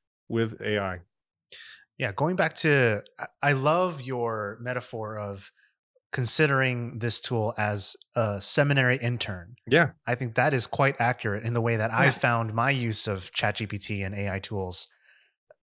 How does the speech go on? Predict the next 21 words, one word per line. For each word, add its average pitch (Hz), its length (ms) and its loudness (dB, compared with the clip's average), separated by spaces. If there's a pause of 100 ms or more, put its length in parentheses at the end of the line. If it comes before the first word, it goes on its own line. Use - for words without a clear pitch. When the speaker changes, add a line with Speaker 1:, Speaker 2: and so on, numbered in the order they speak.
Speaker 2:
There 120 180 4
are 113 100 6
a 117 80 4
lot 120 200 4
of 117 380 0 (800)
things 127 240 2
I 117 80 4
have 110 140 2
to - 80 -4
s-, - 180 2 (100)
tell 113 220 2
it, 185 220 0
like, 117 260 0
"Hey, 147 240 4
that 120 240 2
was 135 480 0
not 127 220 0
correct," 139 360 2
or, 110 220 0
"You 110 100 -4
should 123 280 -4